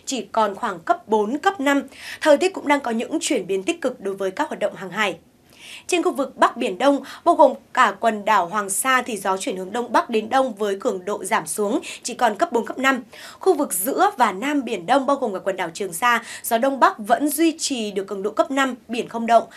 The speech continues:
và cũng khá thuận lợi cho các hoạt động đánh bắt của bà con ngư dân, cũng như là các hoạt động hàng hải khác. Trong đêm nay và ngày mai, khối không khí lạnh sẽ tiếp tục quá trình suy yếu vào lệch đông. Do vậy mà gió trên các vùng biển của nước ta sẽ không có nhiều thay đổi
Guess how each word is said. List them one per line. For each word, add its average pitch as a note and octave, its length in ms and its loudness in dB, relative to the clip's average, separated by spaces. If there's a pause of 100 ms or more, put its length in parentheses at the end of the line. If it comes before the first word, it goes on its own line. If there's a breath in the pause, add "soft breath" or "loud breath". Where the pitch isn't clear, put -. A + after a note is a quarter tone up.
(160 loud breath)
và C4 100 6
cũng B3+ 180 -4
khá B3+ 160 -2
thuận C4 160 -2
lợi A3 160 -4
cho A#3 100 -10
các D4 100 0
hoạt B3 120 -4
động F#3+ 180 -2
đánh G3 240 -6
bắt F4 220 0
của G#3 80 -4
bà F3 100 -6
con A3 220 -4
ngư A#3+ 80 -6
dân, B3+ 220 2 (300 loud breath)
cũng D4 180 2
như D4 120 4
là G#3+ 180 -2
các C#4+ 160 -2
hoạt F#3+ 120 -10
động F#3+ 160 -4
hàng F#3 180 -10
hải F3 160 -10
khác. C4+ 260 0 (600 loud breath)
Trong D4+ 160 2
đêm C4 140 2
nay B3+ 100 0
và G#3+ 80 -6
ngày G3 140 -4
mai, B3+ 320 2 (220 loud breath)
khối E4 120 4
không F#4 140 2
khí D#4 100 -2
lạnh E4+ 160 -2
sẽ - 160 -2
tiếp F#4+ 180 -2
tục - 260 -4
quá A3+ 200 -4
trình A3+ 200 -4
suy - 200 -4
yếu G3+ 140 -4
vào G3 120 0
lệch - 160 -12
đông. A#3+ 180 4 (400 loud breath)
Do F#4 140 6
vậy D4 180 6
mà A#3+ 220 -2
gió A#3 300 4
trên D4 140 0
các E4+ 120 2
vùng C4 120 0
biển G3+ 120 -2
của F#3 60 -4
nước A#3 200 -4
ta C4 280 4
sẽ - 260 -8
không C4 220 -2
có G3+ 140 -4
nhiều B3 220 -2
thay A3+ 120 -6
đổi G#3+ 220 0